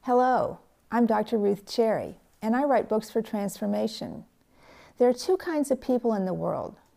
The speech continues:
those we love and those we don't understand. When we see ourselves in others, we like them. "They're similar to me," we think, rightly or wrongly. "I don't need to fear them."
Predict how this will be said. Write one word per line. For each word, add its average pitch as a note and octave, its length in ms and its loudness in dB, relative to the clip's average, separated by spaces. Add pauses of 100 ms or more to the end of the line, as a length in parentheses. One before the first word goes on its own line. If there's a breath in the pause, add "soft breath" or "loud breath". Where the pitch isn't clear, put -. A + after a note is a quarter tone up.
those B3 300 4
we B3+ 100 4
love G3+ 460 -2 (100)
and G#3 160 -2
those G#3 180 -2
we G#3+ 120 0
don't G3+ 160 -2
understand. F3+ 880 -4 (680 soft breath)
When B3+ 140 4
we C#4+ 100 4
see D#4+ 260 0
ourselves B3+ 460 0
in G#3 140 -2
others, F#3+ 420 -2
we A#3 80 2
like A3+ 360 -2
them. - 280 -8 (380)
"They're A#3+ 120 4
similar D#4+ 460 0
to - 140 -4
me," F3+ 180 -2
we E3 140 -4
think, E3 480 -10 (160)
rightly F#3+ 340 -2
or E3 80 -4
wrongly. F#3+ 560 -2 (480 soft breath)
"I B3+ 100 0
don't C4+ 160 2
need G#3 220 0
to A3+ 100 -2
fear C4+ 300 2
them." - 320 -6